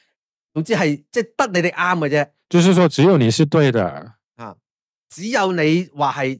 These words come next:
Speaker 1: 即係唯一嘅救主，其他全部都唔係。
Speaker 2: 就好像只有你說了算，其他都不算。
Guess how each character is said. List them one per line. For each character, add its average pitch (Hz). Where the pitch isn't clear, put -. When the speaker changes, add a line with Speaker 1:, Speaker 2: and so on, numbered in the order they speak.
Speaker 1:
即 196
係 160
唯 120
一 -
嘅 170
救 135
主， 139
其 117
他 156
全 120
部 107
都 170
唔 120
係。 92
Speaker 2:
就 202
好 151
像 156
只 135
有 170
你 113
說 156
了 147
算， 143
其 127
他 131
都 143
不 139
算。 120